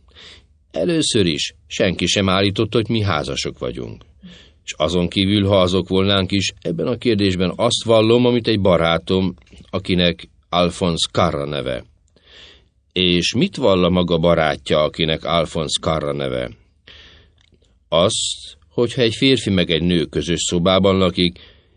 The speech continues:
egy idő múlva nem nevezhetők már szerelmeseknek, legföljebb külön nemű lényeknek.” Ezt mondja Carr. „Ezt?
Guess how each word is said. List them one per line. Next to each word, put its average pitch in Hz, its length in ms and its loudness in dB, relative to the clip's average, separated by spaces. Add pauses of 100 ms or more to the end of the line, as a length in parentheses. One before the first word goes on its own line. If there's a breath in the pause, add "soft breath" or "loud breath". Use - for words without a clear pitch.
(160 soft breath)
egy 101 160 -2
idő 131 280 2
múlva 113 480 4
nem 135 220 0
nevezhetők 85 800 0
már 82 280 0
szerelmeseknek, 104 1000 0 (580 soft breath)
legföljebb 101 640 0 (200)
külön 87 340 2
nemű 73 280 -4
lényeknek.” 65 840 -8 (480)
Ezt 104 240 -2
mondja 71 280 -4
Carr. 62 420 -8 (1200)
„Ezt? - 480 -4